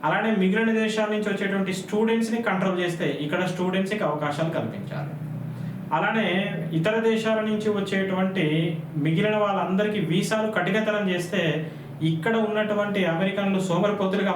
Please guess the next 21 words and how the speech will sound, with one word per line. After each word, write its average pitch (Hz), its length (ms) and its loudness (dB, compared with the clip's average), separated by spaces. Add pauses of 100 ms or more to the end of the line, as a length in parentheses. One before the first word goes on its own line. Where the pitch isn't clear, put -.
మారుతున్న 165 420 2
వాళ్ళు 185 440 0 (300)
యాక్టివ్ 160 400 0
అవుతారు. 113 340 -2 (600)
యాక్టివ్ 170 480 0
చేయాలి 202 640 2
ఒక 143 120 -2
అధ్యక్షుడిగా, 165 760 -2
జాతిని 180 420 -2
కాపాడాలి 160 680 0 (380)
అని 208 120 0
వాడి 160 280 0
ఆలోచన. 110 400 -4 (1160)
కానీ 208 640 0 (1040)
ఇప్పుడున్నటువంటి 226 960 2
అడ్వాన్స్ 202 760 0
గ్లోబలైజ్డ్ 208 960 0
ప్రపంచంలో 196 540 0
అది 170 180 0
సాధ్యం 113 400 -4
కాదు. - 340 -12